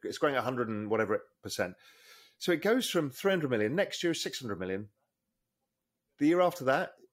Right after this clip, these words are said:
is one point two billion. The year after, it's two point four billion. Right, so you go from three hundred million degens to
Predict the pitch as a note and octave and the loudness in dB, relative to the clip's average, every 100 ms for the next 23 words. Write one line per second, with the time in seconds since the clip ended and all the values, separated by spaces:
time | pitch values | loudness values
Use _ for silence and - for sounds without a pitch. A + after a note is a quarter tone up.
0 | - A2 C3 C3 A2 B2+ C#3+ C#3 G#2+ A#2 | -8 -2 -2 -2 -2 0 2 2 2 2
1 | C#3 C3+ C3 - - C3+ C3 G#2 D3 C3 | 0 0 -2 -4 -6 -6 -4 -2 0 0
2 | F#2+ F2+ - _ _ _ _ _ _ _ | -2 -8 -10 _ _ _ _ _ _ _
3 | _ _ - B2+ - G3+ A3+ A#3 A3+ E3+ | _ _ -2 0 0 -2 2 2 2 -4
4 | - G#3 G3+ F3 D3 D3+ C#3 B2 C#3+ C#3 | 0 0 2 2 2 2 2 2 2 2
5 | G#2+ F2 D3+ F#3 - _ _ _ _ _ | 0 -2 -6 -8 -12 _ _ _ _ _
6 | _ _ _ _ _ _ - - D#3+ D3+ | _ _ _ _ _ _ -4 4 6 8